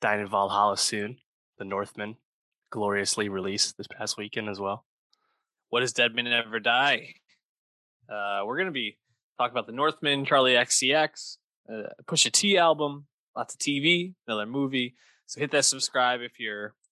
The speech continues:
Speaker 2: listening or watching on youtube dot com slash nostalgia pod. Also go to Spotify and give us five stars there, 'cause it, it helps, you know? You wanna support us. I know you do. Dave, we're gonna start, though.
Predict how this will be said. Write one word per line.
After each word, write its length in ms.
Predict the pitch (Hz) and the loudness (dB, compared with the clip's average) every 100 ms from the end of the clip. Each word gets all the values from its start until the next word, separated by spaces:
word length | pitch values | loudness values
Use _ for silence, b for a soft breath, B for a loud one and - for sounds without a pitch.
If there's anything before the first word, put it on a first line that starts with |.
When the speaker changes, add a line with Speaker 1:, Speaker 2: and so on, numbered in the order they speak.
| - | -2
Speaker 2:
listening 380 | 131 - 120 110 | 0 2 2 2
or 100 | 110 | 2
watching 400 | 107 110 - 104 | 2 2 -2 -10
on 100 | 104 | -12
youtube 360 | 104 104 107 | -14 -12 -2
dot 200 | 104 104 | 2 2
com 260 | - 107 107 | 2 0 0
slash 380 | - 107 - - _ _ _ _ | 0 0 -2 -10 _ _ _ _
nostalgia 640 | 135 123 - 131 120 110 101 | 2 2 4 4 4 0 -8
pod. 500 | - 135 147 139 - - _ _ _ | -4 2 4 4 0 -8 _ _ _
Also 180 | 120 123 | -6 -6
go 220 | 101 107 101 - | -6 -8 -6 -8
to 300 | 104 101 101 _ _ _ - | -8 -10 -14 _ _ _ 0
Spotify 760 | 113 110 - 101 - 95 - _ _ _ - | 4 4 4 2 2 0 -6 _ _ _ -10
and 140 | 113 | -4
give 100 | 110 | -2
us 140 | 107 | 0
five 260 | - 110 110 | 2 4 4
stars 840 | - 110 110 104 - - - - _ _ _ _ _ _ _ _ _ _ _ | 4 4 4 4 0 -2 -2 -4 _ _ _ _ _ _ _ _ _ _ _
there, 200 | - - | -8 -6
'cause 140 | - - | -4 -2
it, 180 | 180 208 | 0 2
it 80 | |
helps, 320 | 208 240 - - | 2 2 -2 -6
you 80 | |
know? 160 | 123 139 | -4 -4
You 140 | - 131 | -6 -2
wanna 160 | 135 | 0
support 340 | 131 - 113 - | 0 -2 -4 -4
us. 140 | - | -8
I 60 | 113 | -12
know 100 | 101 | -14
you 120 | 78 | -16
do. 120 | - - B B B B _ | -18 -20 B B B B _
Dave, 300 | 147 143 104 | 4 4 4
we're 140 | 123 | 2
gonna 160 | 156 185 | 2 4
start, 300 | - 127 147 | 6 4 2
though. 300 | - - - | -2 -10 -12